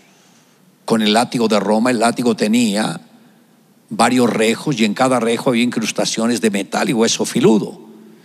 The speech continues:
Entonces, cada latigazo le fue desollando la piel de la espalda. También el enemigo le puso una corona de espinas como para ridiculizarlo.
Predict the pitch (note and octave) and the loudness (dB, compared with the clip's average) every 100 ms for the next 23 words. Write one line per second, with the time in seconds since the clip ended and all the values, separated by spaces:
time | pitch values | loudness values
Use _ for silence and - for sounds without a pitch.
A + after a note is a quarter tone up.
0 | - - D3+ - F3 G3+ G#3 F3+ D3+ C#3 | -8 0 0 2 0 2 4 2 0 -2
1 | B2+ B2 - D3 C3+ D3+ E3 D#3+ C#3 A#2+ | 0 0 0 -2 -2 0 0 0 -2 -2
2 | - A#2+ C3+ G#2 - A2 G2+ F#2 - - | -2 -2 0 -2 -2 -4 -4 -4 -4 -6
3 | - - - - - - _ _ _ _ | -6 -10 -20 -20 -20 -20 _ _ _ _
4 | _ _ _ _ - C3 C3 D3+ D#3+ E3 | _ _ _ _ -2 0 2 2 2 -2
5 | C3+ - - - _ _ _ - C3+ B2 | -6 -10 -20 -20 _ _ _ -4 0 0
6 | A#2 C3+ D3 C3 A#2 - G3+ A3 C#3+ B2+ | 0 0 2 2 2 0 0 2 2 0
7 | A#2 A2 C#3 C3+ G2 - D3+ G2+ E2 - | 0 -2 0 0 -2 -2 -2 -2 -6 -10
8 | - - - _ - _ _ _ _ _ | -8 -8 -10 _ -20 _ _ _ _ _
9 | _ _ _ - B2+ A#2+ - A2+ A2 A2 | _ _ _ -2 2 2 0 0 0 0
10 | A#2+ A2 - A#2+ G2 - - - - | 0 0 -2 -2 0 0 -2 -6 -12